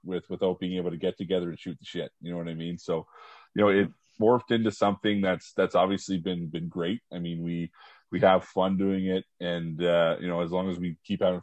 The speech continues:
fun doing it, we'll still do it. So that's, uh, you know, that, that's been great, and I think it's, it's achieved everything that we've, that we really set out to, you know, to do with it from the get-go. So again, thanks to you guys for, uh,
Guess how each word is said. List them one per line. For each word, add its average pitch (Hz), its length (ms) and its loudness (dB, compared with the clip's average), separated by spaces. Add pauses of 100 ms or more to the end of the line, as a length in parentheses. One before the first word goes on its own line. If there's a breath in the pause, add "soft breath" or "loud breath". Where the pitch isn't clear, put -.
fun 92 140 -2
doing 90 180 -2
it, 87 60 -6
we'll 80 100 -10
still 87 220 -6
do 80 220 -4
it. - 160 -10
So 85 400 -4
that's, 87 340 -2
uh, 85 300 2 (100)
you 85 80 -8
know, 82 80 -6
that, 87 160 0
that's 95 200 0
been 95 180 -4
great, 87 320 0
and 82 120 -6
I 82 60 -4
think 87 180 -6
it's, 87 180 -8
it's - 200 -8
achieved 139 420 -2
everything 117 400 2
that 95 180 -2
we've, 90 220 -4 (440 soft breath)
that 98 80 -2
we 110 40 4
really 120 240 4
set 101 300 2
out 98 220 2
to, 90 280 -2 (120)
you 90 120 -8
know, 87 140 -8
to 98 80 -8
do 98 260 -2
with 90 240 -4
it 90 240 -2
from 85 160 -6
the 82 80 -8
get-go. 80 480 -6
So 87 300 -2 (380 loud breath)
again, 95 240 2
thanks 110 280 0
to 101 80 -2
you 101 120 2
guys 92 380 4
for, 92 420 2
uh, 87 260 2